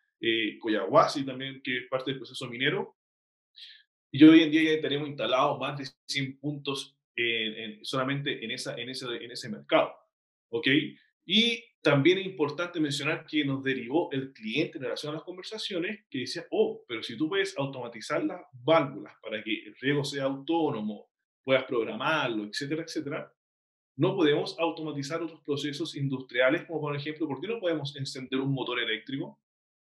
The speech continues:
¿Por qué no podemos encender un generador, etcétera, etcétera?". Y el producto ha migrado a eso,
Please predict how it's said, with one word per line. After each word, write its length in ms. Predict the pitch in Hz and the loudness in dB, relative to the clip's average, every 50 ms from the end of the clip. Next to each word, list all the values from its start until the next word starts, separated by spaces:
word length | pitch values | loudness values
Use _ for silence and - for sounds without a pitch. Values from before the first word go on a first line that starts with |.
| _ - | _ -4
¿Por 100 | 120 120 | 2 4
qué 60 | 151 | 6
no 120 | 175 180 | 6 6
podemos 380 | - 160 156 156 156 147 143 - | 6 6 6 6 4 2 0 -2
encender 240 | 139 127 131 139 139 | -2 0 0 0 0
un 100 | 135 139 | 0 -2
generador, 640 | - 113 110 107 101 104 120 135 151 160 156 - - | -2 -4 -2 -2 0 2 6 8 8 8 6 4 0
etcétera, 460 | - - - 151 143 156 147 135 - - _ _ _ - | -8 -4 -4 -2 0 2 0 0 -2 -4 _ _ _ -12
etcétera?". 420 | - 139 131 143 160 208 214 - _ _ - | -8 -6 -4 -2 -2 -4 -6 -10 _ _ -2
Y 80 | 196 | 0
el 120 | 202 196 - | 0 2 6
producto 580 | 143 151 180 202 - - 208 - - - _ _ _ - | 8 8 8 8 4 -2 -4 -4 -4 -8 _ _ _ 2
ha 140 | 143 165 170 | 4 4 6
migrado 480 | 175 156 135 135 151 160 165 143 120 | 4 4 4 6 6 6 4 4 4
a 80 | 107 123 | 2 0
eso, 280 | 151 151 - - - | 0 -2 -4 -8 -12